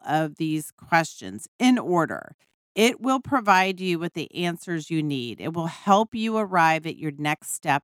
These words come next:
in your life. Furthermore, by taking that first step towards changing your life, you will find that it becomes easier and easier to make more changes. As you see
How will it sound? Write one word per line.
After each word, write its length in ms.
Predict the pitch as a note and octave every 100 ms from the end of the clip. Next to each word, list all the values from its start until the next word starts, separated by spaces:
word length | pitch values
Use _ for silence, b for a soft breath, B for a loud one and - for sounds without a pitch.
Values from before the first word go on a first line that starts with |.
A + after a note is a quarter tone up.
| _
in 320 | D3 D3+ D3 -
your 340 | - D3 C#3 C3+
life. 540 | C3+ B2 E2+ - _ _ _ _ _
Furthermore, 680 | C#4+ D#4+ D#4+ G#3 D3 - - _ _ _ _
by 140 | G3
taking 400 | G3 A#3+ B3+ D#4+
that 200 | C#4+ D4 -
first 260 | G#3+ G#3
step 340 | - F3 B2+ -
towards 320 | - F3+ D#3
changing 500 | - F3 E3+ E3+ G3+
your 140 | F#3 F#3
life, 360 | D#3+ C3 C3+ -
you 220 | F3 F#3+
will 160 | A#3+ C#4+
find 500 | - F#3+ F3 D#3+ D#3+
that 140 | D#3+
it 80 | E3
becomes 500 | F#3 - A3 G#3 - _
easier 560 | - C4+ D#4 D#4 D#4+ E4
and 220 | C4+ A#3+
easier 440 | G3 G3+ E3+ F3 E3+
to 200 | - D#3+
make 300 | D3+ D3 - _ _
more 260 | E3 D#3 D3
changes. 680 | - D#3 C#3 A#2+ - G1+ - b b b b -
As 220 | E3+ E3+
you 120 | F3+
see 280 | E3+ - F3+